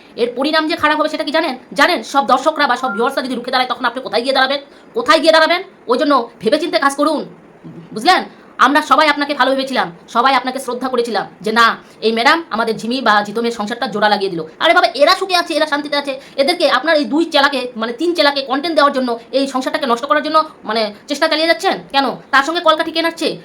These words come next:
মেন কালপিট কে? ঝপনা, তাই না? ঝপনা মেন কালপিট। আচ্ছা, হ্যালো বন্ধুরা, welcome back to my YouTube channel। তা তোমরা কেমন আছো? আশা করি ভালো আছো, সুস্থ আছো। তো আমিও ভালো আছি। নতুন আবার আরেকটা ভিডিও নিয়ে চলে আসলাম।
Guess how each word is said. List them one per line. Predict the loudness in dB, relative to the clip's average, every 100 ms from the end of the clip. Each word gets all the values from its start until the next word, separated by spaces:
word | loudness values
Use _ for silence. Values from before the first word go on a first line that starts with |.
| -4
মেন | 2 2 2
কালপিট | 2 2 2 0
কে? | 0 0 -6 -10
ঝপনা, | -8 -4 -6 -6 -8
তাই | -2
না? | 0 0 -6 -18 -2
ঝপনা | 2 4 2 2 4 4 2 0
মেন | -2 0
কালপিট। | 0 0 -4 -8 -12 -12 -6
আচ্ছা, | -6 -8 -18 -20 -20 -20 -2
হ্যালো | 4
বন্ধুরা, | 4 4 4
welcome | 4 2 0
back | -2
to | -2
my | -2
YouTube | -2 -4
channel। | -4 -4
তা |
তোমরা | -4 -4
কেমন | -4 -4 -6
আছো? | -6
আশা | -8
করি | -6 -6
ভালো | -2 -4
আছো, | -4
সুস্থ | -8 -6
আছো। | -4
তো | -6
আমিও | -4
ভালো | -6 -8
আছি। | -10 -10
নতুন | -8 -4
আবার | -2
আরেকটা | -4 -6
ভিডিও | -8 -6
নিয়ে | -6
চলে | -6
আসলাম। | -6 -8